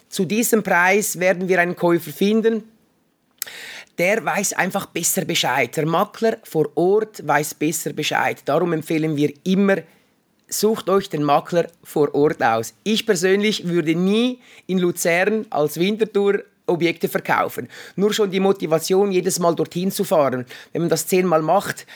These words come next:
das nackt dann an der, äh, an der Motivation. Wenn ich meine Besichtigung, äh, in einer Strecke von zehn, fünfzehn Minuten habe,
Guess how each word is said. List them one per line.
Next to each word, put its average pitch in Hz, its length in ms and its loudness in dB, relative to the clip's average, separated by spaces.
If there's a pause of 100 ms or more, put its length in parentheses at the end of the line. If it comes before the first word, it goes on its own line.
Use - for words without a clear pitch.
das 151 180 -2
nackt 175 380 -2
dann 180 180 0
an 160 220 0
der, 156 180 2 (460)
äh, 151 380 4
an 160 140 -2
der 165 120 2
Motivation. 175 880 0 (240)
Wenn 175 200 2
ich 170 140 -2
meine 165 320 2
Besichtigung, 180 800 0
äh, 160 120 4
in 170 440 -2 (240)
einer 165 240 -2
Strecke 196 400 -2
von 170 340 -2
zehn, 208 320 0
fünfzehn 208 480 0
Minuten 196 480 0
habe, 190 360 2